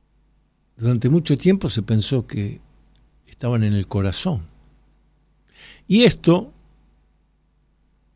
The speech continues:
es interesante porque además últimos hallazgos han demostrado que el corazón también tiene neuronas. Busquen las últimas informaciones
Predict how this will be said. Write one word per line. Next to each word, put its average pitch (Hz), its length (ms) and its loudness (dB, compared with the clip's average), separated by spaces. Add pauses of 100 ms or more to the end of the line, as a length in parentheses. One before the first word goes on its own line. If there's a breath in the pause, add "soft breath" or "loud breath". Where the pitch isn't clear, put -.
(960)
es - 200 0
interesante 151 880 2 (680)
porque 131 260 0
además 151 500 2
últimos 180 520 0
hallazgos 127 520 2
han 143 120 0
demostrado 147 640 2
que 127 100 -2
el 110 80 0
corazón 123 480 0 (100)
también 143 540 2
tiene 147 380 2
neuronas. 113 840 2 (140)
Busquen 170 340 -2
las 120 160 -4
últimas 135 320 -2
informaciones 113 680 -2